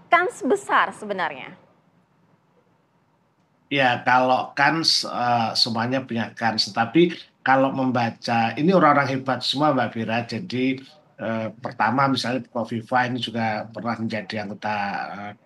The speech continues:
Speaker 2: D P R D, eh, P K B kala zaman Gus Dur, menjadi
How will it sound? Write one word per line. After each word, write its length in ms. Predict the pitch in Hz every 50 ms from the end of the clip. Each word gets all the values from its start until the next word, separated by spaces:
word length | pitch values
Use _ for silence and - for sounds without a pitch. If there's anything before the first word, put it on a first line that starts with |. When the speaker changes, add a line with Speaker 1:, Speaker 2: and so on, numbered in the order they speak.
| _ _
Speaker 2:
D 160 | - - 107
P 60 | 90 -
R 180 | 110 110 110 - - _
D, 60 | - 120 120 120 123 123 123 123 - -
eh, 340 | - _ - 101 107 107 104 101
P 40 | - 110 107
K 240 | - 107 104 104 -
B 240 | - 123 120 117 113
kala 320 | 113 107 104 104 104 101
zaman 320 | 101 - 101 95 101 101 95
Gus 240 | - 107 98 - - -
Dur, 240 | 120 117 113 113 -
menjadi 640 | - 107 110 113 110 113 104 - - 113 113 117